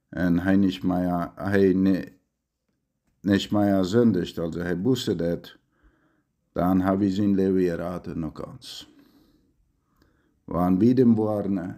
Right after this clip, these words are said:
und Jana trotzdem wieder das Böse tut, dann habe ich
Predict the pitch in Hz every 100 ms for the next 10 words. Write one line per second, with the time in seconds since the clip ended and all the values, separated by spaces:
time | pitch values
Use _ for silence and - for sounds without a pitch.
0 | - 82 87 95 95 98 95 - - 107
1 | 107 101 - 95 95 95 92 92 90 87
2 | 85 85 - 85 82 80 82 82 80 -
3 | 82 82 87 85 80 87 87 87